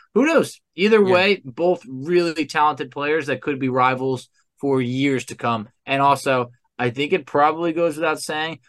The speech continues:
Speaker 1: the rookie of the year for the Pacers, I'm going
Speaker 2: Ben
Speaker 1: Jarris
Speaker 2: Shepherd.
Speaker 1: Walker.
Speaker 2: Oh, Jarris
Speaker 1: Yeah,
Speaker 2: Walker.
Speaker 1: yeah, <laughs> exactly.
Speaker 2: <laughs> Isaiah Wong. No, I'm just kidding.
Speaker 1: Oh, man.
Speaker 2: Yeah, no, Jarris Walker obviously would be the Pacers candidate here, but I don't,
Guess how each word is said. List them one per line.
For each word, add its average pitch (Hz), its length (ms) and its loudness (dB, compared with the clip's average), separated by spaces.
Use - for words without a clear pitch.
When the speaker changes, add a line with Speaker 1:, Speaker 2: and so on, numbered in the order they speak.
Speaker 1:
the 131 160 2
rookie 143 320 2
of 135 100 0
the 139 80 -2
year 143 160 2
for 135 100 -8
the 120 80 -6
Pacers, 143 640 -4
I'm 139 200 -2
going 135 240 0
Speaker 2:
Ben 156 160 4
Speaker 1:
Jarris 110 80 0
Speaker 2:
Shepherd. 117 180 -2
Speaker 1:
Walker. 92 340 -12
Speaker 2:
Oh, 98 300 -8
Jarris 107 220 -8
Speaker 1:
Yeah, 123 60 -4
Speaker 2:
Walker. - 120 -2
Speaker 1:
yeah, 131 340 -2
<laughs> - 140 -8
exactly. 117 840 -2
Speaker 2:
<laughs> - 240 -20
Isaiah 170 360 0
Wong. 139 540 -4
No, - 80 -14
I'm 95 200 -16
just 92 120 -20
kidding. 120 220 -10
Speaker 1:
Oh, 107 180 -8
man. 107 440 -8
Speaker 2:
Yeah, 113 240 -2
no, 110 180 0
Jarris 123 340 2
Walker 104 380 -2
obviously 98 500 -2
would 98 120 -8
be 104 80 -6
the 95 100 -8
Pacers 98 460 -10
candidate 92 420 -6
here, 95 180 -6
but 98 220 -6
I 101 160 -2
don't, 98 240 -6